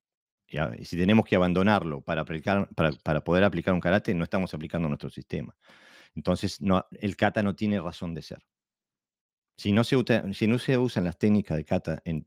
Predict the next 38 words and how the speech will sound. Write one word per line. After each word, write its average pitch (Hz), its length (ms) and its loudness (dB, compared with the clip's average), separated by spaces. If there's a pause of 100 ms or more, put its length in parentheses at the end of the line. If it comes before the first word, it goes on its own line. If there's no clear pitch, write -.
en, 80 240 -4
en 80 100 -4
tu 90 120 -6
kumite, 120 540 2 (500)
tu 87 120 -6
kata 98 260 2
no 90 100 -2
tiene 82 180 -4
razón 82 300 -6
de 78 60 -6
ser. 87 240 2 (280)
Tu - 100 -8
kumite 107 340 2
sería 98 280 4
igual 101 380 4
de 92 100 0
efectivo 117 680 -2
o 67 120 -8
de 80 80 0
bueno 104 260 4
o 101 40 4
de 82 120 2
malo 107 400 0 (200)
si - 160 -2
no 95 80 4
entrenás 95 460 0
un 104 120 -2
solo 90 260 -4
segundo 82 360 -6
de 76 100 -6
kata 80 240 -6
en 78 60 -4
tu 71 120 -8
día, 71 180 -8 (160)
en 85 120 -4
tu 76 120 -10
vida, 69 220 -10
¿no? 78 160 -20